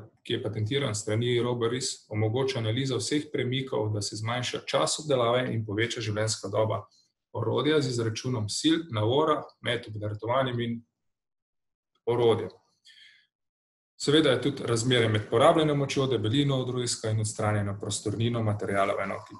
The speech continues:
v enoti časa. Kaj dobimo? Dobimo veliko bolj skrajšani čas obdelave, se pravi do trideset procentov, zmanjšanje stroškov orodja, zmanjšanje vibracij, boljšo kvaliteto orodja, nenehno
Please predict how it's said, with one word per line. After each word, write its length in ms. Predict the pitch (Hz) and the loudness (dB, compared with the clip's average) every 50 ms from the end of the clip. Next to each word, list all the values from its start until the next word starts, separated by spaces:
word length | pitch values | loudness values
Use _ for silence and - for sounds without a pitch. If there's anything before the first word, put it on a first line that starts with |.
| - - - | -20 -12 -2
v 100 | 101 110 | 0 2
enoti 360 | 107 104 95 - - 101 104 | 2 2 0 -2 -6 -6 -2
časa. 360 | - 113 101 95 - - - - - _ _ _ _ _ _ _ _ _ _ _ _ _ _ _ _ _ _ _ _ _ _ _ _ _ _ _ - - | 2 2 2 2 0 -2 -4 -8 -16 _ _ _ _ _ _ _ _ _ _ _ _ _ _ _ _ _ _ _ _ _ _ _ _ _ _ _ -10 -4
Kaj 180 | - - - 123 | 0 0 2 2
dobimo? 420 | 131 135 131 139 135 127 110 101 95 107 | 2 2 2 4 2 4 2 0 0 0
Dobimo 500 | 113 117 139 151 156 143 139 131 117 113 - | 0 4 6 6 6 6 4 2 0 -2 -2
veliko 340 | 113 117 117 123 - - 110 | -4 -4 -4 -4 -6 -6 -4
bolj 140 | 107 113 107 - | -2 -2 -2 -2
skrajšani 560 | - - 113 113 110 107 - 107 101 - - | -2 0 2 2 2 2 -2 -8 -10 -12 -8
čas 340 | - - 139 143 143 - - 139 | -2 0 2 2 2 0 -4 -6
obdelave, 480 | 127 120 120 123 123 120 117 113 113 110 | -4 -2 0 2 4 4 2 0 -2 -4
se 160 | - - 101 | -6 -8 -6
pravi 260 | - - 107 107 98 | -4 -4 -4 -4 -4
do 60 | 101 - | -6 -6
trideset 480 | - 113 107 101 - - - - _ _ | -2 -2 -2 -2 -4 -8 -12 -14 _ _
procentov, 720 | - - - - 127 123 123 123 - 120 117 110 104 - - | -20 -16 -6 -2 0 0 0 -2 -2 -4 -4 -4 -6 -8 -10
zmanjšanje 580 | - 120 110 110 113 117 113 - - 113 110 107 | -12 -6 -2 -2 -2 0 -2 -4 -4 -6 -6 -6
stroškov 520 | 104 - - 120 123 127 - - - 113 110 | -8 -6 -4 -2 -2 -2 -4 -4 0 0 2
orodja, 400 | 110 113 110 107 107 107 101 101 | 4 4 2 2 2 0 -2 -2
zmanjšanje 500 | 101 107 107 107 104 - - 110 107 101 | -2 -2 -2 -2 -2 -4 -6 -6 -8 -8
vibracij, 540 | 101 104 101 110 113 117 117 113 - - 107 107 | -8 -6 -2 2 2 2 2 0 -2 -6 -6 -6
boljšo 300 | 110 107 101 - - _ | -4 -6 -6 -6 -8 _
kvaliteto 720 | - 101 101 - - 123 127 123 - 117 110 113 - - - _ _ _ _ _ _ _ _ | -12 -12 -12 -6 -2 0 0 2 2 0 0 -2 -2 -6 -12 _ _ _ _ _ _ _ _
orodja, 500 | - 110 113 113 110 104 104 107 104 101 - _ | -2 0 2 4 4 4 4 2 -2 -4 -8 _
nenehno 540 | - 110 117 123 120 104 117 110 110 113 - | -4 0 0 0 0 0 -2 -4 -6 -6 -10